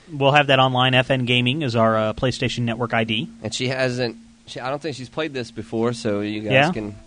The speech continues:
Speaker 1: But
Speaker 2: see,
Speaker 1: it's
Speaker 2: see
Speaker 1: a
Speaker 2: if she
Speaker 1: two D
Speaker 2: is a gamer
Speaker 1: fighter.
Speaker 2: or not.
Speaker 1: You know.
Speaker 2: Yeah, two D fighter. She should
Speaker 1: Granted,
Speaker 2: be
Speaker 1: Soul
Speaker 2: able to do
Speaker 1: Calibur's
Speaker 2: that.
Speaker 1: a three D fighter, but
Speaker 2: A lot of fighters this year. That's what we keep talking about.
Speaker 1: Yep.
Speaker 2: Uh, fifteenth and twentieth anniversary stuff.
Speaker 1: Mm-hmm.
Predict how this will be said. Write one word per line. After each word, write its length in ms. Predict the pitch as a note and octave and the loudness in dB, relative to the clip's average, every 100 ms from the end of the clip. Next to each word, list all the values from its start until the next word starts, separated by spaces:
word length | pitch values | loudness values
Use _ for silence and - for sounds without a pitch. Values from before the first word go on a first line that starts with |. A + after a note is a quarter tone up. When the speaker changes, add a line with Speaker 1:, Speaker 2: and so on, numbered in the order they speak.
| - - - - - - - | -20 -20 -20 -20 -20 -4 8
Speaker 1:
But 220 | F#3 C#3 | 8 8
Speaker 2:
see, 60 | |
Speaker 1:
it's 160 | D#3 - | 4 4
Speaker 2:
see 80 | E3 | 4
Speaker 1:
a 20 | B2 | 6
Speaker 2:
if 60 | |
she 60 | F3 | 6
Speaker 1:
two 60 | |
D 80 | E3 | 6
Speaker 2:
is 120 | D#3+ | 4
a 40 | - | 6
gamer 40 | |
Speaker 1:
fighter. 340 | D3 A#2 A2+ G#2+ | 6 6 2 0
Speaker 2:
or 40 | |
not. 240 | G#2 A#2+ - - - - - - _ | -2 -2 -6 -14 -14 -16 -20 -20 _
Speaker 1:
You 100 | C#3+ | -4
know. 240 | B2+ A2+ C#3 - | -2 0 -2 -2
Speaker 2:
Yeah, 160 | G#3 | -2
two 160 | - F#3 | 0 -2
D 80 | E3 | -2
fighter. 340 | B2+ A2+ B2+ | -2 -2 -4
She 160 | B2 D3+ | -8 -12
should 140 | - | 2
Speaker 1:
Granted, 180 | C#3+ C#3 | 4 6
Speaker 2:
be 40 | |
Speaker 1:
Soul 120 | A#2+ D3 | 6 6
Speaker 2:
able 60 | |
to 40 | D3+ | 8
do 40 | |
Speaker 1:
Calibur's 280 | C3+ A#2+ A2+ | 8 6 2
Speaker 2:
that. 80 | A#2+ | -2
Speaker 1:
a 40 | |
three 140 | C#3 B2 | 2 4
D 100 | G#2+ | 4
fighter, 340 | A2 G2 G#2 | 2 2 -2
but 220 | D3 G2+ - - - - - - - _ _ _ _ - - - _ _ _ _ _ _ _ _ - | -4 -4 -6 -20 -20 -20 -20 -20 -20 _ _ _ _ -20 -20 -20 _ _ _ _ _ _ _ _ -4
Speaker 2:
A 40 | |
lot 140 | A2 A#2 | 0 0
of 80 | |
fighters 380 | B2 D3 D3+ C3+ | 0 0 0 -2
this 180 | B2 - | -6 -6
year. 140 | B2+ | -4
That's 120 | B2 B2 | -4 -6
what 40 | B2 | -10
we 60 | |
keep 200 | A#2 B2 | -10 -10
talking 300 | C3+ A#2+ A#2 | -8 -8 -8
about. 280 | A2 A2 A2 | -6 -6 0
Speaker 1:
Yep. 200 | C3 F3 - - - - | 2 0 -4 -20 -20 -18
Speaker 2:
Uh, 140 | A#2 A2+ | -14 -12
fifteenth 520 | A#2 A#2 B2+ B2+ A2+ | -12 -6 -6 -6 -10
and 100 | G2 | -14
twentieth 320 | - B2 A#2 | -10 -8 -8
anniversary 480 | A2+ G#2+ G#2+ A2+ G#2+ | -8 -8 -8 -8 -8
stuff. 420 | - A#2 G#2 - - - - | -6 -6 -6 -10 -20 -18 -10
Speaker 1:
Mm-hmm. 220 | B2 D3 | -8 -6